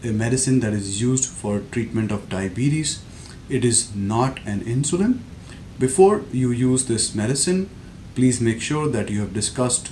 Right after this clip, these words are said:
the benefits and side effects with your doctor or healthcare professional, and this medicine has been prescribed to you by a healthcare professional. So moving on to the medication, it is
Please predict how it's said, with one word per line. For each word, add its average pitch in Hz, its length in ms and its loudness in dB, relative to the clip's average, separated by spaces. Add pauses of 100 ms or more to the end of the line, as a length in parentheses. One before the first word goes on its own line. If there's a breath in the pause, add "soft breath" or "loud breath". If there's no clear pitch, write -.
(100)
the 104 100 0
benefits 120 720 -2
and 104 240 -2
side 107 240 -2
effects 113 520 -4
with 101 160 -4
your 95 120 -2
doctor 127 520 -2 (340 loud breath)
or 101 120 -4
healthcare 101 440 -4
professional, 135 580 -2 (320 loud breath)
and 101 160 0
this 101 200 -4
medicine 104 400 0
has 95 260 -4
been 139 320 4
prescribed 101 560 -2 (180)
to 107 80 -2
you 101 300 0 (380 loud breath)
by 101 220 -2
a 95 160 -4
healthcare 95 500 -6
professional. 95 580 -8 (540 loud breath)
So - 180 2
moving 147 360 4
on 131 340 6 (340)
to 123 140 8
the 117 340 4 (1000)
medication, 156 800 2 (320 loud breath)
it 107 140 0
is 110 320 0